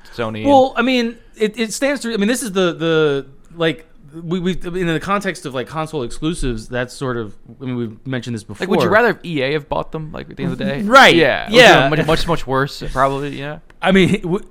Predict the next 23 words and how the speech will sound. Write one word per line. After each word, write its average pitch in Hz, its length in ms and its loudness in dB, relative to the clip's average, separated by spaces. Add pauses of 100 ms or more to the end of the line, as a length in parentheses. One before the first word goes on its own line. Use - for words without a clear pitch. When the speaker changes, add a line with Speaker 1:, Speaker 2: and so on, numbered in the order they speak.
Speaker 2:
exactly. 185 440 4
That's 165 100 -2
the 165 80 0
General 165 300 6
Mills 151 260 4
in 127 60 -2
this 117 120 -4
Speaker 1:
Yeah, 120 60 -6
Speaker 2:
example, 135 320 -4
Speaker 1:
yeah. 123 80 -4
Speaker 2:
right? 113 300 -2
It, 120 220 -6
yeah, 113 180 0
exactly. 113 540 -4
Like, 104 260 -4
like, 110 240 -4
yeah, 147 280 0
I 135 40 -4
mean, 143 120 -2
all 165 100 0
these, 156 240 -6 (320)
but, 214 180 2
but 202 200 0